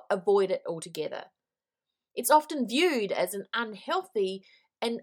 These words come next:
unproductive feeling that only brings dissatisfaction and bitterness. However, what if there's more to envy than meets the eye? That green-eyed monster, what if envy could actually be a sign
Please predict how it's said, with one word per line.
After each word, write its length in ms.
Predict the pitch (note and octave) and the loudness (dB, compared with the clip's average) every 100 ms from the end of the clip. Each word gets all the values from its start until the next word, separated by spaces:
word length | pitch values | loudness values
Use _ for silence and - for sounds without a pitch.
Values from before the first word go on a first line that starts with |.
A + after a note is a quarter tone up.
| - | -4
unproductive 640 | C4+ B3+ B3 A#3 A3 G3 | -4 0 0 0 -4 -8
feeling 380 | - F#4 A#3+ G3+ | -6 -4 -4 -4
that 180 | G#3 G3+ - _ _ _ - | -2 -4 -6 _ _ _ -2
only 300 | F#4 G4+ F4+ | 0 2 0
brings 360 | E4 E4 C#4+ - | -2 -6 -6 -10
dissatisfaction 760 | B3+ B3+ B3 A#3+ B3+ A#3+ - | -10 -6 -6 -4 -6 -6 -6
and 100 | A#3 | -6
bitterness. 540 | G#3+ A3+ G3 - - - _ _ _ _ _ _ _ _ _ _ - - - B3 | -4 -6 -8 -8 -10 -10 _ _ _ _ _ _ _ _ _ _ -20 -20 -16 -4
However, 440 | C#4 C#4+ C4 - - _ _ _ _ _ _ _ _ | 0 2 0 -4 -10 _ _ _ _ _ _ _ _
what 160 | E4+ B4+ | -4 -4
if 80 | - | 0
there's 180 | A4+ B3 | -2 -2
more 420 | A3+ A#3 A#3+ C4 | 0 2 4 2
to 140 | C4 C#4 | 0 -8
envy 300 | F#3 E3 E3 D#3+ | -8 -10 -10 -10
than 160 | E3 | -8
meets 280 | E3 D#3 - | -10 -10 -14
the 140 | D#3+ D#3 | -12 -10
eye? 320 | G3+ A3+ - _ _ _ _ _ _ _ _ _ _ - | -10 -12 -12 _ _ _ _ _ _ _ _ _ _ -4
That 240 | G#3+ F#3 | -4 -2
green-eyed 800 | G3+ A3 A#3+ A#3+ A3+ G#3+ G#3+ G3+ | 2 6 6 6 4 4 4 4
monster, 440 | G#3+ G3+ - C#4 D#4+ - _ - | 0 -2 0 0 0 -6 _ -2
what 200 | D4+ C5 | 4 4
if 120 | C#5+ - - | 2 -4 -2
envy 840 | C#4 D4 D#4 D4 C4+ D3+ - B3 - _ _ - | -2 -2 -4 -2 -2 -2 -6 -18 -20 _ _ -10
could 180 | C4 - - | -8 -8 -2
actually 500 | B3 B3+ - E4+ F4 | -2 -2 -12 -8 -8
be 140 | D#4 | -4
a 80 | B3 | -4
sign 680 | - - F4 C4+ E3 D#3+ | -4 -4 -2 -2 -4 -6